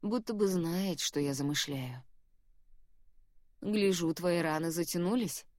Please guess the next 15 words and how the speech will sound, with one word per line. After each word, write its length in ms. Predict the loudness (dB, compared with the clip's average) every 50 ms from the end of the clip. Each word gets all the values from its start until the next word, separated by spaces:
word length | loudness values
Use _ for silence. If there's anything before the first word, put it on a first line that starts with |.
| -20 -20 -20 -14
сильнее 560 | -8 -2 -2 0 0 0 0 0 -2 -2 -4
придавливаю 680 | -2 -4 -4 -2 -2 -2 -2 -2 -2 -2 -2 -4 -4
шею 340 | -4 -6 -6 -4 -2 -4 -2
коленом. 460 | 0 0 0 0 0 0 -2 -2 -6 -8 -14 -20 -20 -20 -20 _ -20 -20 -20 -20 -20 -20 -20 -16 -8
"А 160 | -4 -2 -2 0
ты 140 | 2 2
уже 240 | 2 2 2 0 0
готова 360 | 0 0 0 0 0 0 0
нанести 420 | 0 2 2 2 2 2 0 0 2
новые?" 360 | 2 4 2 2 2 0 -2 -4 -8 -12 -18 -20 -20 -20 -20 -20 -20 -20 -20 -20 -20 -20 _ -20 _ _ -14
"Смотря 580 | -10 -6 -2 -2 -2 -2 -2 -2 -2 -2 -2 -2
как 260 | -2 -2 -2 -2 -2
ты 80 | -2
будешь 360 | 0 0 0 0 -2 -2 -2 -2
молить". 460 | -2 -2 -2 -4 -6 -6 -10 -12